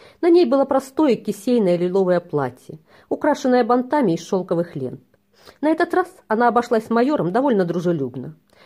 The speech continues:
Разговорилась с ним и играла в шахматы, к величайшему неудовольствию сэра Руперта Лисли, которому пришлось довольствоваться тем, что он мог сидеть и любоваться ею.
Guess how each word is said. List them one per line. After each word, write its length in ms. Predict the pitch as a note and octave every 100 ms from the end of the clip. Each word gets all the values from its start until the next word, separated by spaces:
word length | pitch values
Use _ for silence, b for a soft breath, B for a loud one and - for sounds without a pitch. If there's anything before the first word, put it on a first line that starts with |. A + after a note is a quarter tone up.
| b
Разговорилась 720 | - B3+ A3+ E3+ D#3+ D#3+ D#3
с 80 | -
ним 220 | D3+ D#3+ -
и 100 | C#4+
играла 300 | D4+ D#4+ D4+
в 100 | -
шахматы, 580 | F#3+ E3+ D#3+ D#3+ E3+ F3 b b -
к 80 |
величайшему 600 | D#4 E4 E4+ G3 E3+ G3 G3+
неудовольствию 800 | B3 B3 D4+ F#4 - - D3 F#3+
сэра 220 | C#4+ B3
Руперта 380 | G3+ G3 E3+ -
Лисли, 440 | F3 B2+ - C3+ D#3 _ _ b b b
которому 380 | D4+ D#4+ D#4+ D4+
пришлось 340 | D4+ C#4+ D4+
довольствоваться 720 | A#3 D4 E4 - C#4+ D4 D4+
тем, 280 | D4 G4 F#4 -
что 160 | -
он 60 | C#4
мог 160 | C#4 C#4
сидеть 380 | C#4 B3+ D#4+ -
и 40 |
любоваться 560 | G#3+ G3 E3 B2+ - C#3+
ею. 360 | C3+ B2+ C#3